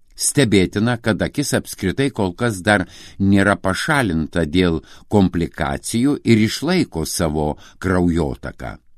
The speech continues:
Belieka pasidžiaugti rekonstrukcinę mediciną, kuri sugrąžino pacientui veidą. Ilgą laiką tokio pobūdžio operacijos nebuvo atliekamos,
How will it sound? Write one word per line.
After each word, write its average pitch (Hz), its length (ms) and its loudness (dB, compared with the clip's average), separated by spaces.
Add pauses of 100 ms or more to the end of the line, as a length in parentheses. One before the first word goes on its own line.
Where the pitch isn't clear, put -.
(400)
Belieka 151 440 2
pasidžiaugti 90 840 -2 (360)
rekonstrukcinę 104 1300 2
mediciną, 87 800 2 (320)
kuri 110 300 2
sugrąžino 92 680 0
pacientui 107 880 0
veidą. 65 640 -4 (680)
Ilgą 143 360 4
laiką 107 260 2
tokio 139 320 0
pobūdžio 98 540 0
operacijos 113 800 -2
nebuvo 104 400 2
atliekamos, 87 1000 -2